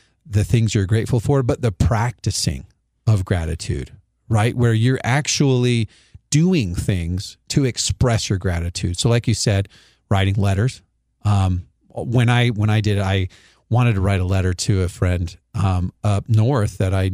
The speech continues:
you know, had worked with in the neighborhood up there in the scouting program. And just as, you know, a guy that's about my dad's age in his seventies, and I admire him so much. I just wanted to send a letter of gratitude to him.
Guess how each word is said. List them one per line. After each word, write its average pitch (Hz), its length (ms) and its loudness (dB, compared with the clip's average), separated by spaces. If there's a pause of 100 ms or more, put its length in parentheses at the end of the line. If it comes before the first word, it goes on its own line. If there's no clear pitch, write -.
(280)
you 101 260 0
know, 98 120 -2
had 104 260 -2
worked 101 320 -2
with 101 300 -2
in 92 140 0
the 95 60 0
neighborhood 104 380 2
up 95 140 -4
there 95 280 0
in 95 120 0
the 85 100 -6
scouting 104 400 0
program. 87 460 -2
And 87 100 -6 (400)
just - 240 -2
as, 98 260 -2 (100)
you 117 120 2
know, 95 320 0 (140)
a 110 140 2
guy 120 220 2
that's 104 120 0
about 123 180 -2
my 104 120 0
dad's 98 380 0
age 101 360 0
in 104 240 -2
his 95 120 -2
seventies, 104 680 0
and 92 420 -2
I 139 160 2
admire 107 340 0
him 139 100 -4
so 92 180 -2
much. 127 200 -2
I 98 60 -4
just 87 220 -6
wanted 95 240 0
to 90 160 -2 (300)
send 127 380 0
a 113 60 0
letter 104 600 0 (180)
of 107 160 2
gratitude 131 600 -2
to 90 200 -2
him. 92 140 -2